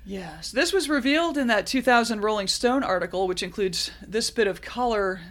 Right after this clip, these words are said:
"At the heart of the household in more ways than one is Julie Cypher.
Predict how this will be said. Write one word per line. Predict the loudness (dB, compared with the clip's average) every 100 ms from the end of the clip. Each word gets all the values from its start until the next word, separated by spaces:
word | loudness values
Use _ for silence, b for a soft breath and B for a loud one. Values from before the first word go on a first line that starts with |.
| -4
"At | -2
the | 2
heart | 2 4
of |
the | 2
household | 2 0 2 2 2 2
in | 0
more | 0 0
ways | 2 0 0
than | -6 -2
one | -2 0
is | -2 -4
Julie | -4 -2 -2
Cypher. | -2 -2 -2 -4 -6 -8